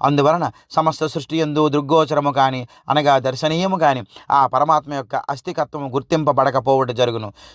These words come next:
ఈ జగత్తు మరలా మరలా తిరిగి సృష్టించబడుచున్నను ఈ విధమైన పొరపాటు సర్వసాధారణముగా ఆయన మానవ రూపం అందున ధరించినప్పుడు ఎందరో కొందరు ముని,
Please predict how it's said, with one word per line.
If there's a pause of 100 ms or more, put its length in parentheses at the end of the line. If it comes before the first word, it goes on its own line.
(100)
ఈ
జగత్తు
మరలా
మరలా
తిరిగి
సృష్టించబడుచున్నను (240)
ఈ
విధమైన
పొరపాటు
సర్వసాధారణముగా (300)
ఆయన
మానవ
రూపం (1900)
అందున (240)
ధరించినప్పుడు (220)
ఎందరో
కొందరు
ముని,